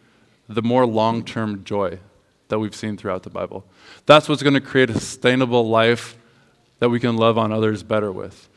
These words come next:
That's how we judge others less. That's how we judge ourselves less. So the challenge, find your best time of day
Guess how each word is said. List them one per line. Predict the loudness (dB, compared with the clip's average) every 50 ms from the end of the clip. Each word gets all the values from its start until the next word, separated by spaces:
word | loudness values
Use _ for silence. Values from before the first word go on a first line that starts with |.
| _ _ _ _ _ _ _ -2
That's | -2 -2 -2 -2
how | 0 2 4 4 4
we | 4 2 -2 -4
judge | -2 2 4 6 6 6 4 2
others | -2 0 0 0 -2 -4 -4 -6 -8
less. | -8 -8 -8 -10 -14 -12 -8 -8
That's | -4 0
how | 4 4
we | 4 4 4
judge | 4 4 4
ourselves | 2 0 -4 -4 -4 -2 0 0 0 -2 -4 -8
less. | -10 -10 -10 -12 -16 -20 -20 _ _ _ _ _ _ _ _ _ _ _ _ _ _ _ _ -8
So | -2 0 0
the | 0
challenge, | 2 2 2 4 4 2 0 -4 -8 -12 -20 -20 _ _ _ _ _ 2
find | 4 4 6 6
your | 4 4
best | 6 4 4 4 -2
time | -4 -2 -2
of | -2 0
day | 2 2 2 2 0